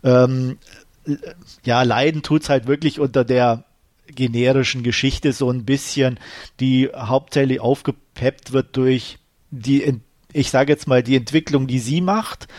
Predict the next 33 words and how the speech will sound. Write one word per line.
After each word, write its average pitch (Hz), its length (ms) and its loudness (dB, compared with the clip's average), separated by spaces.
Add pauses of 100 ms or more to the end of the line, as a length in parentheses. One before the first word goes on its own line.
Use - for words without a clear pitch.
(280)
die, 139 120 4
äh, 127 420 2
die 120 220 -6
Sachen, 131 360 -2
die 135 120 -4
man 135 180 -2
üb-, 127 160 -6
so 127 160 0
nach 135 380 0
und 143 120 0
nach 139 300 0
ganz 143 240 -2
leicht 127 360 0
über 117 200 -4
sie 117 240 -8
erfährt, 127 600 -2 (500)
ähm, 131 640 0
dass 127 240 -2
sie 139 320 -6 (220)
auch 151 340 0
nicht 156 280 -2
die 156 160 0
ist, 160 260 0
die 156 320 2
sie 143 220 -2
vorzugeben 143 640 -2
scheint 135 420 0 (420)
und, 123 340 0
ähm, 120 400 2 (100)
die 127 160 0
dann 127 260 0
doch, - 540 -2
äh, 123 380 0